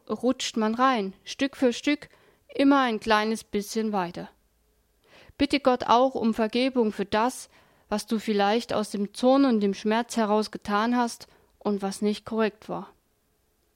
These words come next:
Vergib den Menschen, die dich verletzt haben. Ich glaube, um wirklich frei zu werden, ist es dran, Menschen zu vergeben,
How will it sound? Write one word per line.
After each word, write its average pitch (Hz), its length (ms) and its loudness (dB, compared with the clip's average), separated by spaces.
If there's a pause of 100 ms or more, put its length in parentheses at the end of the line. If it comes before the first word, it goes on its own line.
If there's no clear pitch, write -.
(2000)
Vergib 247 400 -2
den 247 200 4
Menschen, 220 440 2
die 196 120 -2
dich 214 200 -4
verletzt 214 480 -2
haben. 185 360 -2 (1000)
Ich 220 160 -8
glaube, 262 460 2 (400)
um 214 340 2
wirklich 277 460 0
frei 247 340 0
zu 214 260 -6
werden, 196 400 0
ist - 240 -6
es 196 120 -8
dran, 226 380 0
Menschen 226 400 0
zu 226 120 -10
vergeben, 233 640 -2